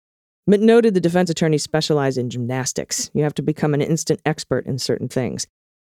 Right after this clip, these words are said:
McQuaid said the choice of Furnish suggests the campaign may be mostly concerned with presenting a bellicose image.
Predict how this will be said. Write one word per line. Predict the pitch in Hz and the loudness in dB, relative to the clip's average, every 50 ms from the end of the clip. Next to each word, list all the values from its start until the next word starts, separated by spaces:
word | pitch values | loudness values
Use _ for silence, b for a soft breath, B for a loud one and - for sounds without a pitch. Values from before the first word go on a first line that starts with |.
| _ 165 | _ -4
McQuaid | 160 - - 180 175 170 160 | 0 2 4 4 4 4 2
said | - 170 156 | 0 0 0
the | 143 | 0
choice | - - 180 156 151 - | -2 0 0 0 0 -2
of | 147 | -4
Furnish | - 151 143 143 143 - | -2 -2 0 0 -2 -2
suggests | - 135 139 147 147 - | -4 -2 -2 -2 -2 -2
the | - 143 | -4 -4
campaign | - 165 147 139 139 165 151 151 | -2 -2 -2 0 0 0 2 2
may | 156 160 | 2 2
be | 156 160 | 2 2
mostly | 160 147 147 147 - 143 | 2 2 0 0 -2 -2
concerned | - 143 139 - - 135 135 131 127 - _ _ _ _ _ - | -2 -2 -2 -2 -2 -2 -2 -2 -4 -6 _ _ _ _ _ -2
with | 147 151 - | -2 -2 0
presenting | - 165 143 156 160 160 156 139 | -2 0 0 0 0 0 0 0
a | 139 | -2
bellicose | 131 - - 139 143 147 139 - - 139 123 123 - - _ | -2 -2 0 0 2 2 2 0 0 -2 -2 -2 -4 -4 _
image. | - 180 180 180 160 - - - 151 - - | 2 4 4 4 2 0 -4 -10 -12 -12 -14